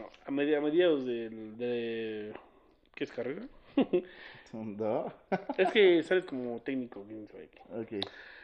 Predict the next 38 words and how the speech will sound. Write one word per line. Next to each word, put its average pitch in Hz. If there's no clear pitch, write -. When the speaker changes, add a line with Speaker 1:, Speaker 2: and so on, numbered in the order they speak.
Speaker 1:
Bueno, 190
el 196
chiste 240
es 180
que 175
iba 180
como 143
a 131
mediados. 127
Este, 139
me 135
empecé 135
a 190
juntar 170
con 127
los 123
mandanos 139
de-, 131
los 127
mandanos 135
del 120
salón. 127
<laughs> 196
Nah, 143
pues, 135
sí, 139
no, 214
no 285
creo 302
que 143
estén 160
viendo 147
este 127
video, 160
pero 120
si 120
lo 127
ven, 202